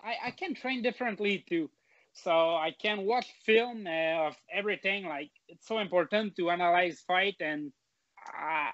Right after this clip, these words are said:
I wasn't doing that really, uh, lately, but now I have a lot of time, so I'm doing that. I'm training outside in park.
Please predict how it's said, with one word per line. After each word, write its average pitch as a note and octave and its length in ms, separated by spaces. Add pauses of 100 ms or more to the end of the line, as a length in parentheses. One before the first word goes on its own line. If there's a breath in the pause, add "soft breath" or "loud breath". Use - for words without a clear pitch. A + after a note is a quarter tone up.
I F#3+ 100
wasn't A#3+ 480
doing A3 420 (260)
that G#3+ 340
really, A3 540 (240)
uh, G3+ 160
lately, A3 520
but D#3+ 200 (340)
now G3+ 240
I E3+ 140
have D#3+ 240 (480)
a F3 40
lot G#3+ 160
of - 160
time, G#3 480 (220)
so D#3+ 580
I'm E3 220
doing A3 380
that. G3+ 340
I'm F3 200
training G#3 360
outside G#3 480
in F3+ 140
park. G3 400